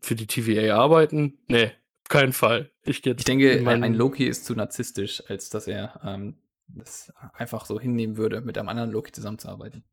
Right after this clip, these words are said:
Speaker 1: Das könnte auch sein.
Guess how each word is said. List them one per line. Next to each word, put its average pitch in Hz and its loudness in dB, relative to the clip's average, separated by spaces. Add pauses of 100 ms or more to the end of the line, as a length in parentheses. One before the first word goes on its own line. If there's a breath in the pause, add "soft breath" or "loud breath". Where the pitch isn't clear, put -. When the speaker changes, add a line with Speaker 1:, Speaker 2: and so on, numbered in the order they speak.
(1300)
Speaker 1:
Das 113 2
könnte 120 0
auch 110 0
sein. 107 -2